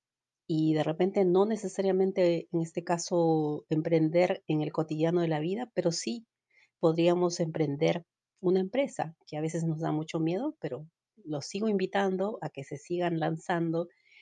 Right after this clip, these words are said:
y a que sigan utilizando las estrategias que les permitirán crecer y, eh, aportar a su cajita de autoestima que nos hace tanta falta en este mundo, ¿no? Que tanto necesita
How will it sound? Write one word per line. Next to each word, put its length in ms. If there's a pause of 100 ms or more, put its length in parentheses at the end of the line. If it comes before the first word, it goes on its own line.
(200)
y 120
a 40
que 140
sigan 400
utilizando 720
las 220
estrategias 800
que 140
les 200
permitirán 600
crecer 580 (580)
y, 520
eh, 480 (220)
aportar 1080 (320)
a 80
su 480
cajita 460
de 80
autoestima 800 (180)
que 340
nos 180
hace 220
tanta 320
falta 380
en 80
este 260
mundo, 380
¿no? 160
Que 120
tanto 340
necesita 720